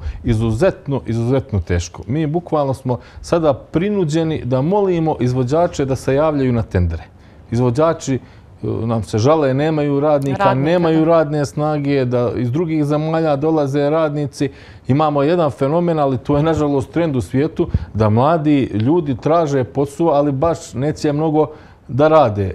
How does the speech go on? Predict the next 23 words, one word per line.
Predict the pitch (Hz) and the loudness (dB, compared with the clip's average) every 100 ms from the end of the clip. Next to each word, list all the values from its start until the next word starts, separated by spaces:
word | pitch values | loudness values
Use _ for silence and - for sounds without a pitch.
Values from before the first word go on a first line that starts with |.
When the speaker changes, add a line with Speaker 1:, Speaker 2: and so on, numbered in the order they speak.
| 113 | 0
Speaker 1:
Evo, | 135 131 - - - | 2 2 -2 -8 -4
e, | 120 113 | 0 0
danas | 120 135 147 139 113 - - | 0 0 2 0 -2 -10 -10
je | 123 123 113 | -4 -4 -2
krenulo | 143 143 135 | 0 0 0
parterno | 120 120 - 127 120 117 | 0 -2 0 0 0 0
uređenje, | 120 123 113 131 135 123 - | 0 0 2 0 2 0 0
ovaj, | 107 110 104 101 - | -2 0 0 -2 -4
gradskog | 117 135 - - 107 92 | 0 0 -2 -2 -2 -2
š-, | - 113 | -6 -6
šetališta | 113 127 | -2 -2
Speaker 2:
Šetališta. | - 151 151 - 123 | 0 0 0 0 -2
Speaker 1:
u | 117 | -2
centru | - 139 - 120 | -2 -4 -2 -4
grada. | 113 131 143 156 - - - - | 0 0 0 -2 -6 -20 -12 -2
Tu | 135 | 2
je | 117 | 2
radilo | 123 135 123 | 2 2 2
jedno | 117 120 | 0 0
naše | 123 131 - | 0 -2 -4
preduzeće, | 95 107 107 110 139 - | -4 -2 0 0 0 0
lokalno | 110 107 104 - 123 113 98 | 0 2 0 0 -2 0 0
Ving. | 107 143 135 | 0 -2 -4